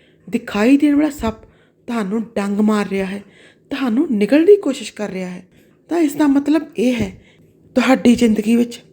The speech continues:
ਕੋਈ ਉਲਝਣ, ਕੋਈ ਸਮੱਸਿਆ, ਕੋਈ ਪਰੇਸ਼ਾਨੀ ਹੈ, ਉਹਨੂੰ ਉੱਥੇ ਹੀ ਛੱਡ ਦੇਣਾ ਚਾਹੀਦਾ ਹੈ। ਉਹਨੂੰ ਜ਼ਬਰਦਸਤੀ ਆਪਣੇ ਨਾਲ ਜੋੜ ਰੱਖਣ ਦੀ ਕੋਸ਼ਿਸ਼ ਨਹੀਂ ਕਰਨੀ ਚਾਹੀਦੀ, ਕਿਉਂਕਿ ਇਹੋ ਜਿਹੇ ਹਾਲਾਤ ਤੁਹਾਡੇ ਭਵਿੱਖ ਨੂੰ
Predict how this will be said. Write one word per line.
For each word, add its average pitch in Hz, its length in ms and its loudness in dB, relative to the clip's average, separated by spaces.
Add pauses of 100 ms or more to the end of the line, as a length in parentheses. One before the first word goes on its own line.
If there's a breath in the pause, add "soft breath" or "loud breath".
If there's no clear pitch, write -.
(120)
ਕੋਈ 311 160 2 (120)
ਉਲਝਣ, 247 340 2 (200)
ਕੋਈ 349 140 2
ਸਮੱਸਿਆ, 240 540 0 (160)
ਕੋਈ 330 140 4 (100)
ਪਰੇਸ਼ਾਨੀ 214 560 2
ਹੈ, 196 160 -6 (500 soft breath)
ਉਹਨੂੰ 254 280 2 (100)
ਉੱਥੇ 220 320 -4
ਹੀ 277 80 -2
ਛੱਡ 214 260 -6
ਦੇਣਾ 196 220 -6
ਚਾਹੀਦਾ 190 320 -8
ਹੈ। 185 120 -10 (560 soft breath)
ਉਹਨੂੰ 302 280 4
ਜ਼ਬਰਦਸਤੀ 202 640 -4 (440 soft breath)
ਆਪਣੇ 220 360 -4
ਨਾਲ 247 200 -2 (260)
ਜੋੜ 214 280 2
ਰੱਖਣ 240 300 -6
ਦੀ 233 120 -8 (140)
ਕੋਸ਼ਿਸ਼ 214 400 -6
ਨਹੀਂ 233 200 0
ਕਰਨੀ 247 280 0
ਚਾਹੀਦੀ, 190 380 -6 (680 soft breath)
ਕਿਉਂਕਿ 247 320 2 (100)
ਇਹੋ 262 240 2
ਜਿਹੇ 294 160 2
ਹਾਲਾਤ 214 380 -2 (340 soft breath)
ਤੁਹਾਡੇ 220 300 -2
ਭਵਿੱਖ 240 380 -4
ਨੂੰ 285 140 0